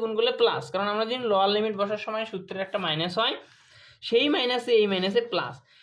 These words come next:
এইট ভাগ n pi, x এর জায়গায় জিরো,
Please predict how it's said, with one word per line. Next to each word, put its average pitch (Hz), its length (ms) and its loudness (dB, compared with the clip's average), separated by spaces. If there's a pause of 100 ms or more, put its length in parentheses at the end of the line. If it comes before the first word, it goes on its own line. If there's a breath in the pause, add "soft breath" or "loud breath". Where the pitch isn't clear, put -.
(180 soft breath)
এইট 220 300 4 (140)
ভাগ 247 160 4 (320)
n - 20 0 (160)
pi, 151 240 0 (440)
x - 20 -6 (120)
এর 240 100 0
জায়গায় 240 220 2 (100)
জিরো, 170 220 2